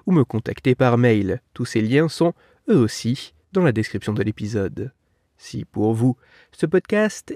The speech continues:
est gratuit et sans publicité, pour moi il représente plusieurs milliers d'heures de travail et me coûte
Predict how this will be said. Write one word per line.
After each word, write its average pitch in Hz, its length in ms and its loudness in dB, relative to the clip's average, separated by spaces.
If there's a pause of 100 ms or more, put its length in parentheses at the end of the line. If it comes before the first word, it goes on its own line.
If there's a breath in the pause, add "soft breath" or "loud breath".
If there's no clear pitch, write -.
est 208 60 0
gratuit 147 680 -2 (280 soft breath)
et - 120 -10
sans 143 240 -2
publicité, 190 720 0 (360 soft breath)
pour 196 140 0
moi 226 180 4
il 170 60 6
représente 156 520 4
plusieurs 110 480 2
milliers 101 400 0
d'heures 151 240 4
de 170 80 2
travail 180 480 2 (260 loud breath)
et 214 100 2
me 202 120 4
coûte - 380 -4